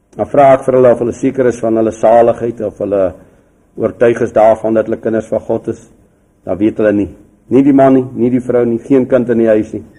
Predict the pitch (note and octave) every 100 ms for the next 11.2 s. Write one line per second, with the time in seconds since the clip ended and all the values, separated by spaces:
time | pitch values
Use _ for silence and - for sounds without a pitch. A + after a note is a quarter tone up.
0 | _ _ _ _ _ _ _ _ _ _
1 | _ _ _ _ _ _ _ _ - C3+
2 | - G#3 F#3 F3+ B2+ G#2 F#3+ - - -
3 | B3 F3 G#3 B3+ G#3+ E3+ C#3+ A2+ F2 D#2
4 | - _ _ _ _ _ _ _ _ _
5 | _ _ _ _ _ _ _ _ - -
6 | A3+ - C#4+ C4+ C4 C4 G#3 G#3 G#3+ A3
7 | G3 F#3 E3+ F3 E3+ E3 E3 G3+ G#3+ G3
8 | G3 E3+ C3 C3+ E3 F3 - E3 D3 D3
9 | C3+ B2 C#3+ D#3 D3+ C3 B2+ A#2+ C3+ C3+
10 | C3 A2+ A2+ F#2 - A2 A2 C#3 F#3+ F#3
11 | D#3+ A2